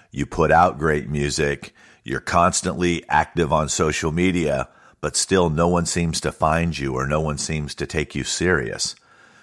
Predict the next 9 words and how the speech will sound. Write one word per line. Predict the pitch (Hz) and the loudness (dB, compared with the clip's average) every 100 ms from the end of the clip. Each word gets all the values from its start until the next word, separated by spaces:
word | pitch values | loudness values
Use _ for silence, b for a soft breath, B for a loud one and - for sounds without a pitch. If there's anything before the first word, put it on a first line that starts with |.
| b | b
You're | - 85 | 0 2
doing | 73 - 107 120 80 | 2 4 6 6 2
the | 67 | 0
work, | 71 117 71 - - _ _ _ _ _ _ - - | 4 6 4 0 -14 _ _ _ _ _ _ -20 -4
but | 87 | 0
unfortunately, | 85 82 98 98 - 78 71 | 2 2 2 2 0 -2 -4
people | - 80 - - | -4 -6 -6 -2
aren't | 78 - | -2 -2
responding | 64 - - 80 87 71 58 | -4 -6 0 2 2 -2 -8